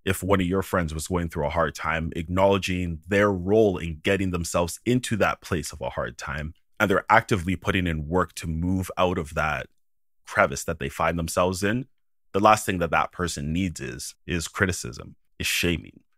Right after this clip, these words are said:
words that are going to cut down their sense of self-esteem.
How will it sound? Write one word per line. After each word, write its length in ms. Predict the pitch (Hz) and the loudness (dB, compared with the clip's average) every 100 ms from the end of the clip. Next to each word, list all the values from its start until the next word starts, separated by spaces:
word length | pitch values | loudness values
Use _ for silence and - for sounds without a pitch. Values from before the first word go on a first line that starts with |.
| - | -12
words 440 | 85 104 98 90 | 2 4 4 2
that 140 | 85 82 | 0 2
are 420 | 80 80 80 - _ _ - | 2 2 -2 -6 _ _ -2
going 160 | 92 | -2
to 140 | 82 - | -2 -8
cut 380 | - 90 - | -2 -2 -2
down 340 | - 90 87 80 | 0 2 2 0
their 160 | 73 | -4
sense 340 | - - 78 - | -6 -4 -4 -6
of 80 | - | -8
self-esteem. 800 | - 62 - - - 73 - | -6 -6 -8 -10 -8 -8 -10